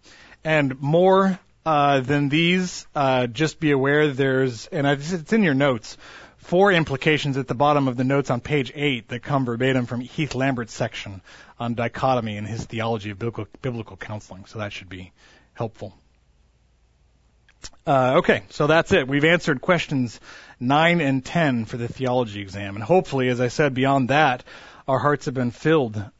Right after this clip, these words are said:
uh, hopefully with gratitude and praise for the way that God has made man in his image and how he has made us a soul-body unity able to reflect him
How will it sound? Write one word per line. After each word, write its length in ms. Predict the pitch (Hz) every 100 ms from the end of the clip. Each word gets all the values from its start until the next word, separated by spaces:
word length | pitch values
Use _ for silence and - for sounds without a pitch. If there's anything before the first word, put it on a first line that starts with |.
| _
uh, 180 | 123 107
hopefully 300 | 254 247 165
with 120 | 120
gratitude 540 | - 147 175 180 180
and 100 | 131
praise 400 | 120 - 160 131
for 140 | - 127
the 80 | 120
way 180 | 139
that 120 | 143 113
God 280 | 131 139 120
has 200 | 123 110
made 340 | 117 131 123
man 480 | 113 131 123 104 104 - - - _
in 140 | - 123
his 200 | 120 113
image 320 | 135 120 95
and 120 | 117
how 160 | 110 147
he 140 | 139
has 120 | 131
made 240 | 123 139 139
us 140 | 120
a 60 | 120
soul-body 920 | - 156 147 120 127 135 139 113 101 - - _
unity 520 | 123 135 147 123 107
able 200 | 123 127
to 140 | 117 113
reflect 480 | 107 - 143 - -
him 240 | 98 95